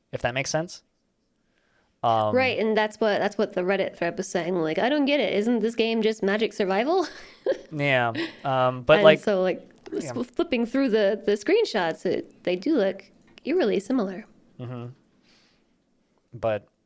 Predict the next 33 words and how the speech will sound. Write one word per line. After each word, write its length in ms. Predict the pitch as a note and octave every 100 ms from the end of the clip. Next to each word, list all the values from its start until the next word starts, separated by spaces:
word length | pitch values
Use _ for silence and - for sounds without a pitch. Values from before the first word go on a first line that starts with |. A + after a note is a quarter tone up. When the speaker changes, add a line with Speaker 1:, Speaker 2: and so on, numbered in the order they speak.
| _
Speaker 1:
that's 200 | G#3+ G#3+
also 260 | F#3+ F3+ E3+
just, 200 | D#3+ E3+
like, 140 | D3
the 80 | D3
way 160 | D3+
of 100 | D3+
mobile 240 | D3+ D3 C#3
releases. 400 | B2 A#2 A#2 -
I 40 | F3
mean, 180 | G3 G3
to 100 | A3+
me, 400 | C4 C#4 C4 B3 _ _ _ _ _ _ _ _ -
uh, 400 | C#3+ C#3 C3+ C3 - _ -
I, 140 | C#3+ D3
I 40 |
did 180 | D3 C3+
kinda 220 | C3 B2+
say 160 | - B2
I 60 |
was 180 | A#2 G#2
done, 400 | - A2 A2 G#2 -
like, 200 | A2 G#2+
ripping 260 | A2+ A2+
on 80 | G#2+
this 120 | G#2+ -
game, 160 | A2+
but 140 | A2 -
to 120 | C#3+
me, 320 | E3+ F3+ F3
this 420 | C#3 D3 D3+ - -
game 320 | D3 C#3+ C#3
is, 500 | C#3 B2+ A#2 -